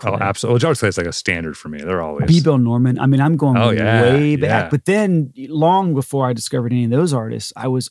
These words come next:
Speaker 2: obsessed with Kansas and
Speaker 1: Okay.
Speaker 2: Styx
Speaker 1: Yeah.
Speaker 2: and The Who. So th-, there's just been a lot of classic rock, a lot of, like, late nineties Christian rock,
Speaker 1: Yeah.
Speaker 2: which I don't know, you know, that horrible movie was put out not too long ago by Netflix called One Week Away. Did you see this?
Speaker 1: No.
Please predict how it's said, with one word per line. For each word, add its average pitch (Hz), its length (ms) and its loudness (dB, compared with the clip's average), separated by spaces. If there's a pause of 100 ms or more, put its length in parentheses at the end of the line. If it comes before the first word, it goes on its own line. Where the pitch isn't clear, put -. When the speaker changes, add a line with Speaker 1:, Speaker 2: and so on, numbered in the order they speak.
Speaker 2:
obsessed 120 560 -8
with 131 160 -12
Kansas 101 640 -8
and - 160 -8
Speaker 1:
Okay. 87 200 -4 (520)
Speaker 2:
Styx - 880 -4
Speaker 1:
Yeah. 104 260 0
Speaker 2:
and 113 180 -4
The 127 160 0
Who. 117 520 2
So - 540 0
th-, - 140 -10
there's 131 180 -2
just - 220 -8 (240)
been 127 140 -4
a 123 60 -2
lot 113 280 -6
of 113 80 -8 (380)
classic - 460 -10
rock, 139 380 -2
a 117 60 -10
lot 117 240 -6
of, 120 80 -8
like, 117 280 -10
late 123 320 -4
nineties 120 340 -6
Christian 135 720 -4 (220)
rock, 127 200 0
Speaker 1:
Yeah. 107 280 -2
Speaker 2:
which - 320 -12
I 107 140 -14
don't 113 120 -10
know, 139 180 0
you 123 100 0
know, 113 220 -2 (300)
that 120 120 -6
horrible 143 420 2
movie 127 300 2
was 123 160 -4
put 123 160 -4
out 123 160 -2
not 117 140 -6
too - 100 -6
long 120 220 -2
ago 117 120 -2
by 113 140 -4
Netflix 117 460 -6
called 117 180 -4
One 117 200 0
Week 117 180 -2
Away. 110 280 -4
Did 110 140 -6
you 101 60 -8
see 120 200 -6
this? 120 120 -2
Speaker 1:
No. 85 120 -4